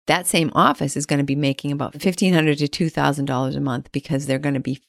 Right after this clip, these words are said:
five people sharing that office. And they're gonna be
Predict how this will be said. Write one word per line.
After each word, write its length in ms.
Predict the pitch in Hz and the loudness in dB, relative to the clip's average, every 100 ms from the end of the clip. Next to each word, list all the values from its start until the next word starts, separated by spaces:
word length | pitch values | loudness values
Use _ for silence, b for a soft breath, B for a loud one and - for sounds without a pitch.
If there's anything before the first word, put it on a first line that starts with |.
| - | 0
five 380 | 104 123 254 | 2 2 0
people 260 | - - - | -4 -6 -4
sharing 360 | - - 50 - | -6 -6 -6 -6
that 160 | - | -6
office. 500 | - - - - - - _ _ _ _ | -8 -10 -16 -12 -12 -14 _ _ _ _
And 160 | - 139 | 0 4
they're 200 | 139 143 | 4 4
gonna 240 | 147 135 | 2 2
be 320 | 135 139 127 | 2 2 0